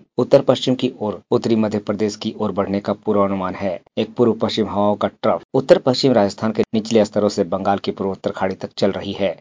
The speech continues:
उपरोक्त मौसम संबंधी गतिविधि को देखते हुए मौसम विभाग ने आज विदर्भ तथा मध्य प्रदेश के अलग-अलग हिस्सों में भयंकर बारिश होने की चेतावनी जारी की है। वहीं आज हिमाचल प्रदेश, उत्तराखंड, पूर्वी राजस्थान, गुजरात,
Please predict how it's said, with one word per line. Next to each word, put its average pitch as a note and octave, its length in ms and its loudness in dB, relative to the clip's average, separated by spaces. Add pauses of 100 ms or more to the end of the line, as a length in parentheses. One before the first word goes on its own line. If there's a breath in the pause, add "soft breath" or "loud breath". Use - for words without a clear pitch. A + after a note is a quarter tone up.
(120)
उपरोक्त A2+ 360 0
मौसम G#2+ 260 -2
संबंधी G2+ 380 -4
गतिविधि G2 440 -6
को G2+ 140 -6
देखते G2 300 -6
हुए G2 140 -2
मौसम F#2+ 300 -4
विभाग F#2+ 340 -4
ने F#2 160 -8 (140)
आज G2+ 280 2 (120)
विदर्भ E3 360 6
तथा C3+ 180 4
मध्य A#2+ 220 2
प्रदेश G#2 340 0
के G#2 100 -2
अलग-अलग F#2+ 400 0
हिस्सों G2 320 -4
में D#2 200 -12 (100)
भयंकर C#3+ 280 4
बारिश B2+ 320 -2
होने A#2 160 0
की A#2 120 -2
चेतावनी G#2 420 0
जारी G#2 240 0
की G2+ 180 -6
है। F2+ 280 -4 (160)
वहीं A2 220 -2
आज G#2 260 -2 (280)
हिमाचल G#2+ 300 0
प्रदेश, - 440 -4 (240)
उत्तराखंड, G2+ 560 -2 (240)
पूर्वी D3+ 240 6
राजस्थान, F#2+ 580 -2 (280)
गुजरात, G2 440 0